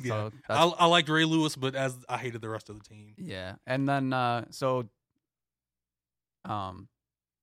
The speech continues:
Speaker 2: James Harrison is one of the scariest people to ever step foot on a football field. I won't, not gonna lie. It's a good
Speaker 1: Just retired last year.
Speaker 2: Yeah.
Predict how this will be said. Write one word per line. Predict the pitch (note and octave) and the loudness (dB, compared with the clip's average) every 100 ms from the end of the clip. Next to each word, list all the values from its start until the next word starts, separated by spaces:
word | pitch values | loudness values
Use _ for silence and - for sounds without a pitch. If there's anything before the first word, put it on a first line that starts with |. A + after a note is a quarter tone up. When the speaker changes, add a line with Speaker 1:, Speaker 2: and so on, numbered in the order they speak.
| - | -4
Speaker 2:
James | C#3+ C#3 | -2 0
Harrison | C3+ B2 A#2+ | 0 0 -4
is | G2+ | -4
one | A2+ | -6
of | G#2+ | -6
the | G#2+ | -8
scariest | - - A#2 A2+ G#2 - | -10 -8 -4 -2 -4 -8
people | A2+ G2+ F#2+ | -10 -10 -10
to | F#2+ | -8
ever | G#2 G2 | -8 -10
step | - F#2+ - | -10 -12 -10
foot | F#2+ | -10
on | F#2+ | -10
a | |
football | F#2+ F#2+ - - | -12 -16 -16 -16
field. | G2 F#2 | -18 -16
I | |
won't, | F#2+ F#2+ _ _ _ _ _ G2 | -18 -20 _ _ _ _ _ -12
not | G2 | -12
gonna | E2+ | -14
lie. | E2 D#2+ - _ _ _ _ _ _ _ _ | -14 -18 -20 _ _ _ _ _ _ _ _
It's | - | -18
a | |
good | G#2+ | -4
Speaker 1:
Just | C3 C#3+ D3 | 0 0 0
retired | C3+ C#3 C3 A#2+ | -2 0 0 0
last | A#2 A2+ A2 - | 0 -2 -4 -8
year. | A2 G#2+ - | -10 -10 -12
Speaker 2:
Yeah. | G#2 G2 | -10 -8